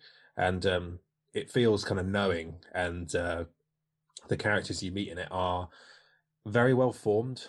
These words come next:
Like, um, if I say, you know, Blathers, everyone knows who Blathers is and has, like, a, an idea in their head of what that character's about. And, like, uh, the thing, the thing about it is, is, like, if you're on an island,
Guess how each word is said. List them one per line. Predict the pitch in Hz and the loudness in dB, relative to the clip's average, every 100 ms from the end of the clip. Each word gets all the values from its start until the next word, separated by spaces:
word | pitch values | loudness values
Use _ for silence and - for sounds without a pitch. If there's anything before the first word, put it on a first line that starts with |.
| - | -6
Like, | 95 87 - | -4 -4 -4
um, | 98 92 90 90 | -4 -4 -6 -8
if | 113 127 | -4 0
I | |
say, | 110 123 107 | 0 2 2
you | 98 107 | 0 -4
know, | 92 82 | -4 -6
Blathers, | 80 98 90 82 80 - | -2 0 0 -4 -6 -6
everyone | 101 104 101 98 | -4 0 0 0
knows | 95 95 98 95 - - _ - | -2 0 0 -2 -6 -8 _ -4
who | 104 | -4
Blathers | - 98 95 87 | 0 0 0 0
is | 98 104 - | -2 0 -2
and | 98 95 92 - _ | -2 -4 -6 -10 _
has, | - 98 | -2 -2
like, | 101 92 - | 0 -4 -2
a, | 92 90 95 - | 0 0 -2 -8
an | 107 | -4
idea | 95 95 98 | -2 0 2
in | 95 | 2
their | 95 | 0
head | 95 95 | -2 -2
of | 92 | -2
what | - 85 | -2 -2
that | 87 | -2
character's | - 92 85 95 | -2 -2 0 -4
about. | 90 - 87 110 98 | -6 -2 0 0 -2
And, | 92 | -4
like, | 92 92 - | -2 -4 -2
uh, | 98 92 92 - - - - _ _ _ | 0 0 -2 -10 -20 -20 -20 _ _ _
the | 135 | -2
thing, | 135 170 165 135 | 2 2 0 0
the | 147 | 0
thing | 151 175 | 0 0
about | 151 139 | 2 2
it | 123 | 2
is, | 143 90 85 | 2 0 -2
is, | 90 | -6
like, | 92 87 | -4 -4
if | - 113 | -6 0
you're | 131 | 2
on | |
an | 107 | 2
island, | 107 98 82 80 | 2 0 -2 -10